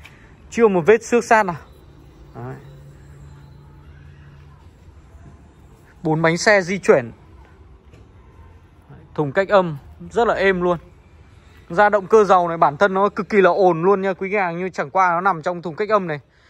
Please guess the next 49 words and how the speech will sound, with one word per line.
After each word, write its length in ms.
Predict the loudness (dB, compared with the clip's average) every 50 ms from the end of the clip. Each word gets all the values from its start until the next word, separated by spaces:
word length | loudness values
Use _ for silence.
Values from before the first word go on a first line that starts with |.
| _ _ _ _ -8
thì 140 | -6 -4
nó 200 | -2 0 0 0
độ 280 | 2 2 2 0 0 -2 0
tiêu 160 | 2 4 4
âm 140 | 4 2 0
của 60 | -6
nó 160 | -6 -6 -4
tốt 340 | 2 2 2 2 2 _ _ -12
thì, 200 | -12 -10 -8 -8
ờ, 140 | -8 -8 -8
nó 360 | -6 -6 -4 -2 -2 -4 -4
không 220 | -6 -8 -6 -4
ồn 220 | -2 -2 -2 -4 -6
thôi. 120 | -8 -8 -10 _ _ _ _ _ _ _ _
Còn 160 | -10 -10 -8
so 180 | -2 0 0 0
với 100 | 0 0
động 180 | -4 -4 -4
cơ 140 | -4 -6 -4
xăng 340 | -2 0 -2 -2 -2 -4 -8
thì, 220 | -8 -8 -8 -6
ờ, 260 | -6 -6 -6 -8 -10 -12 _ _ _ _ -8
dòng 160 | -6 -6 -6 -6
động 140 | -8 -6
cơ 80 | -4 -4 -4 -4
dơ-, 220 | -4 -4 -4 -4
dầu 280 | -2 2 2 2 2 0
nó 160 | -6 -8 -10
cực 200 | -8 -10 -12 -10
kỳ 120 | -6 -6 -4
là 80 | -4
ồn 300 | -4 -4 -4 -6 -6 -6
luôn. 140 | -8 -10 -10 -12 _ _ _ _ _ -14
Ồn 220 | -10 -10 -8 -8
hơn 140 | -8 -10 -4
rất 140 | -4 -4 -4
nhiều 300 | -2 -2 0 0 0 0
động 180 | -2 -6 -8
cơ 100 | -10 -10
xăng 260 | -6 -6 -6 -6 -6 -10
nha 80 | -16 -16
quý 140 | -16 -16 -14
khách 60 | -14
hàng. 120 | -14 -14 -16 _ _ _ _ _ _ _ _ _ -20
Đấy. 140 | -20 -20 -20 -20 _ _ _ _ _ _ -12
Hàng 220 | -10 -8 -8 -2
rất 160 | -2 -2 0
đẹp 240 | 2 0 0 0 -2
luôn. 160 | -6 -6 -8